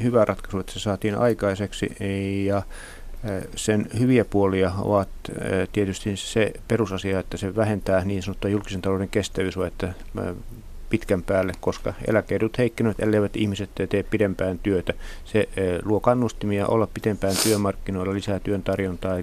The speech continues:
lisää meidän talouden kasvua ja kykyä huolehtia sitten, ö, niistä palveluista ja muista eduista, mitä julkiselle sektorille on tehtäväksi annettu.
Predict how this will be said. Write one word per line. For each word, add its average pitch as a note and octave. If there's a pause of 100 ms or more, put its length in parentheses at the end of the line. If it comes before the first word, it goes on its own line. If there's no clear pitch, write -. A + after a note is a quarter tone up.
(120)
lisää G2
meidän F#2
talouden F#2+
kasvua F2+ (520)
ja F#2+
kykyä G#2
huolehtia G2
sitten, - (120)
ö, F#2
niistä G2
palveluista F#2
ja F#2 (140)
muista G2
eduista, F#2+
mitä F#2
julkiselle F#2
sektorille F#2 (180)
on G2
tehtäväksi F#2+
annettu. G#2